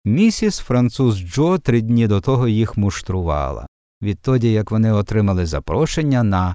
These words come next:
«Аля різдвяну вечерю» у великому домі. Після того, як весела трапеза дійшла до завершення, молодші Осборни принесли ялинку, на котрій були прикріплені подарунки.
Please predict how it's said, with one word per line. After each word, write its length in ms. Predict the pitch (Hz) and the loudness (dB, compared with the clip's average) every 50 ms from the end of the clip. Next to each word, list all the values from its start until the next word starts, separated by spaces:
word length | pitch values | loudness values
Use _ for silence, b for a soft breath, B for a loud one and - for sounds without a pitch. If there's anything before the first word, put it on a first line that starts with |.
| - _ | -6 _
«Аля 440 | - 110 107 107 113 117 117 117 113 | -2 0 0 2 2 2 2 2 2
різдвяну 600 | 110 107 101 98 98 104 95 98 92 87 82 80 | 2 2 0 0 -2 -2 -2 0 0 0 -2 -2
вечерю» 600 | 76 67 - - - 113 156 170 160 151 147 - - | -4 -6 -6 -2 0 0 2 2 2 0 0 -2 -2
у 120 | 135 127 | -2 0
великому 640 | 110 110 110 104 101 113 110 - - 95 92 87 87 | 2 2 2 2 2 0 0 -2 -2 -4 -4 -4 -4
домі. 420 | 76 78 65 53 50 62 67 - - _ _ _ _ _ _ _ _ - | -4 -4 -6 -6 -8 -10 -12 -14 -16 _ _ _ _ _ _ _ _ -6
Після 300 | 139 135 - - 160 165 | -4 -4 -2 0 0 2
того, 260 | - 220 226 220 208 | 4 4 4 6 6
як 180 | 180 147 123 | 4 4 4
весела 440 | 117 110 113 - - 117 110 110 104 | 4 4 4 4 4 4 4 4 2
трапеза 540 | 101 - 107 107 104 104 - 104 90 98 98 | 2 2 2 2 2 2 2 0 0 0 -2
дійшла 420 | 95 92 95 92 - - 95 98 | -2 -2 -2 -4 -4 -4 -2 -2
до 140 | 87 82 80 | -2 -2 -2
завершення, 840 | 82 82 69 71 92 135 170 180 - - - 190 190 190 190 190 180 - _ _ _ _ _ _ - | -2 -2 -2 -2 -2 -2 -2 -2 -2 -2 -2 0 0 0 0 0 -2 -4 _ _ _ _ _ _ 0
молодші 420 | 107 117 139 175 170 - - 175 | 2 4 4 4 2 2 0 0
Осборни 640 | - - 170 170 185 170 170 185 190 180 180 175 175 | 2 2 2 2 2 2 2 0 0 0 0 -2 -2
принесли 600 | - - - 104 101 98 110 117 - - - 104 98 | 0 0 2 2 4 2 2 0 -2 -4 -4 -4 -4
ялинку, 720 | 85 85 80 73 76 78 80 67 62 - - - - - - _ _ _ _ - | -2 -2 -4 -2 -2 -2 -4 -4 -6 -8 -12 -14 -14 -14 -16 _ _ _ _ -8
на 120 | - 71 | -8 -6
котрій 400 | - - 71 - 107 120 147 143 | -6 -6 -6 -2 0 0 0 0
були 400 | 101 85 82 80 90 127 156 160 - _ _ _ _ _ | 0 -2 -2 0 2 2 2 0 0 _ _ _ _ _
прикріплені 880 | - 107 107 117 107 - - 101 135 165 - - 120 120 123 123 120 117 | -4 -2 0 0 0 -2 -2 0 0 0 0 -2 -2 0 0 0 0 -2
подарунки. 920 | 110 - - 110 117 110 104 104 104 104 98 92 87 80 - - - - | -4 -4 -4 -2 -2 0 0 0 0 0 -2 -2 -4 -6 -8 -10 -12 -14